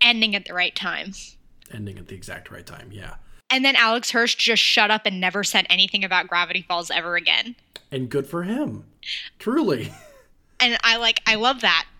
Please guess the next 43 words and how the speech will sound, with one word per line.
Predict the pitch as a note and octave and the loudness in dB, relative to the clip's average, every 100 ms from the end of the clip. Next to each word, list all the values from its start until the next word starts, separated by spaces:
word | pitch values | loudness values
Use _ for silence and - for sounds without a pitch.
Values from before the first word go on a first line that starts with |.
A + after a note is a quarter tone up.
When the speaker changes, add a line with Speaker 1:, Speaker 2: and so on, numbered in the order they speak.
| _ - | _ -6
Speaker 1:
I | |
love | A3 A#3+ A#3 | 0 0 0
that. | F#3 F3 F#3+ | 0 2 0
It | |
was | A3+ A3 | -2 -2
just, | A#3 | -2
like, | G#3 G3+ | -2 0
Gravity | G#3+ G#3+ A#3+ C#4 | 2 2 2 -2
Falls | - G#3 A3 A#3 | -2 -2 -2 -2
was | A3 G3+ | -4 -4
just | - F#3 - | -2 -4 -6
this | F#3 | -12
contained | - G#3 G3+ - A3+ B3 B3+ | -6 -6 -4 4 4 6 4
entity | A3+ A3 A#3 A3 C4 B3+ | 4 4 0 -2 0 2
that | G#3 | 0
happened, | - G3 G#3 C#4 B3+ | 2 2 2 0 -2
and | A3+ | -2
it | G3 | -2
was | F3+ F3+ | -4 -12
great, | - F#3+ G#3+ C4 | -8 2 2 2
and | G#3+ | -2
we | G3+ | -4
can | G3 F3+ | -6 -4
all | F#3+ A3+ | -2 -2
go | A#3+ | 0
back | A3 G#3 | 0 0
and | G3 | -2
enjoy | D#3 F3 G3 A3+ | -8 -6 0 0
it | A#3+ | 0
the | B3 | -2
way | A3+ A3+ | 2 2
it | G#3 | 0
was. | F#3 F#3+ G3+ G#3 - - - - _ _ - | -2 0 0 -2 -6 -10 -14 -20 _ _ -16
Speaker 2:
Yeah. | A#2 F2 - - - - | -14 -14 -20 -20 -20 -10
And | D3+ | -4
I | E3+ | 0
know, | G3 G3 | 2 0
I | C#3 | 0
know | D#3+ | 0
everyone | D#3 D3+ D#3+ C#3 | 0 2 2 0
jokes | A2+ B2 A2 | 0 -4 -4
about, | A2 G#2 G2 | -6 -8 -8
like, | F#2+ F#2+ - | -12 -14 -20